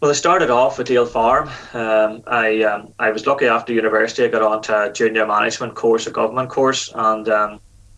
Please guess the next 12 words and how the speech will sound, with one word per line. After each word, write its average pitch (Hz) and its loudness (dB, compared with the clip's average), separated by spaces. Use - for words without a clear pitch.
uh, 104 -4
they 117 2
got 113 -2
you 107 -2
into 107 -4
companies - -4
for - -16
six - -4
weeks 117 0
for - -4
work, 120 -2
and 107 -8